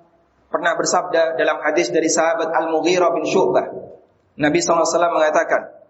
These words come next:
"Inna kadhiban alayya laisa kakidh-, ka-, kakadhibatin ala ahad." Berdusta atas namaku statusnya tidak sebagaimana berdusta atas nama manusia biasa.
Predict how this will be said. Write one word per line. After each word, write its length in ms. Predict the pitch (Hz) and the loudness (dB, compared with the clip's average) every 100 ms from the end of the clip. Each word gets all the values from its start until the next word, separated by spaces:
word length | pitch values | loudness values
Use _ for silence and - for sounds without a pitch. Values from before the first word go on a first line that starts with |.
| _ _ _ _ _ _ _ - | _ _ _ _ _ _ _ -2
"Inna 400 | 196 196 196 196 | 0 0 -2 0
kadhiban 480 | 208 202 196 190 | 0 0 -2 -2
alayya 720 | 185 165 185 202 190 147 - - - - _ _ - | 0 0 2 -2 0 -2 -2 -12 -18 -20 _ _ -2
laisa 480 | 151 202 202 202 196 | 2 2 2 0 2
kakidh-, 480 | 185 208 208 202 - | 0 0 -2 -2 -2
ka-, 320 | 185 180 - | -2 -2 -2
kakadhibatin 800 | 185 185 196 196 196 202 202 196 | -2 0 -2 -4 -2 -2 0 -4
ala 320 | 185 170 160 | 0 0 0
ahad." 240 | 143 - - - - _ _ _ _ _ _ _ | -2 -4 -10 -16 -20 _ _ _ _ _ _ _
Berdusta 560 | - 160 165 196 208 208 | -6 -4 0 0 2 2
atas 320 | 190 190 185 196 | 2 2 0 0
namaku 480 | 202 214 220 214 208 | 2 2 0 -2 -2
statusnya 560 | 208 180 220 214 208 | -2 -2 0 0 0
tidak 240 | 196 196 185 | 0 2 2
sebagaimana 720 | 180 180 170 175 180 185 175 | 0 0 0 2 0 0 0
berdusta 560 | 160 151 190 180 180 180 | -2 0 0 0 -2 0
atas 240 | 180 185 | -2 0
nama 240 | 220 233 | 0 2
manusia 480 | 226 220 208 202 190 | 0 0 -2 0 0
biasa. 480 | - 156 135 127 - | 2 2 2 0 -2